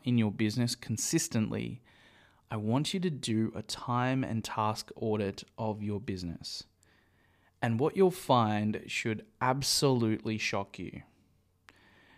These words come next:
You likely don't have the time and energy to pour into every single book or podcast or event you're recommended. You don't have time to watch every YouTube video, consume every TikTok or meme that's sent your way.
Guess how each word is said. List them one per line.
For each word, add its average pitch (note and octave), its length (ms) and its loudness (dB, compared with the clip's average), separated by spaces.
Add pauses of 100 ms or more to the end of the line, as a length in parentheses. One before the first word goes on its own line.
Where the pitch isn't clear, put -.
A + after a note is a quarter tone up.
(140)
You A#2+ 220 2
likely B2+ 580 0
don't C#3 280 2
have A2 420 -4
the A2 100 -4
time A#2+ 360 -4
and C3+ 100 0
energy G#2+ 500 -4
to G#2 100 -4
pour - 340 -4
into G#2+ 480 -4 (140)
every C3 500 -2
single A#2 480 -2
book A#2 380 -2
or C#3 100 -2
podcast A2+ 760 -6
or A2+ 200 -4
event A2 340 -6
you're G#2+ 160 -4
recommended. G#2 680 -8 (680)
You A#2 220 0
don't B2+ 320 0
have C#3+ 260 -4
time A2 380 0
to G#2+ 60 -2
watch G#2 300 -2
every G#2+ 240 -2
YouTube G2+ 360 -6
video, G2 420 -6 (320)
consume A#2+ 460 0
every G#2+ 240 2
TikTok - 560 -4 (100)
or B2+ 140 2
meme G#2 380 2
that's G2+ 180 -6
sent G#2 200 -2
your G2 140 -4
way. - 300 -8